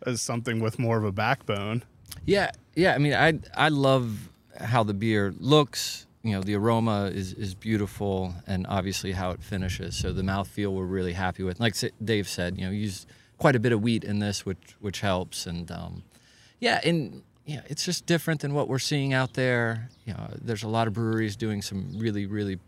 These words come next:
Speaker 2: you know, beautiful things. Um, and we try to kind of find our own lane, and, and so this is something we've been, been exploring for a while. And
Speaker 1: Are,
Speaker 2: it's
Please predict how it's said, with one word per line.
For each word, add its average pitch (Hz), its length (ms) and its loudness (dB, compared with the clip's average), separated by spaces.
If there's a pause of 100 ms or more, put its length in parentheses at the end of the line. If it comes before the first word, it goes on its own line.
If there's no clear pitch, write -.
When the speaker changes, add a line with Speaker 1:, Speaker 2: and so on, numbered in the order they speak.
(340)
Speaker 2:
you 85 120 -10
know, 80 80 -12 (680)
beautiful 120 400 2
things. 110 580 0 (540)
Um, 92 580 2 (800)
and 110 160 0
we 123 80 2
try 120 320 2
to 113 80 0
kind 110 220 -2
of 101 80 -2
find 110 280 0
our 101 200 2
own 98 220 2
lane, 95 360 0
and, 90 300 -6 (100)
and 95 360 -6 (500)
so - 180 -8
this 104 300 -2
is 98 100 -4
something 101 400 -2
we've 95 300 -6
been, 92 400 -6 (140)
been 101 120 -2
exploring 95 540 -4
for - 160 -10
a 98 80 -4
while. 90 560 -4 (240)
And 123 100 4
Speaker 1:
Are, 131 120 4
Speaker 2:
it's - 80 -10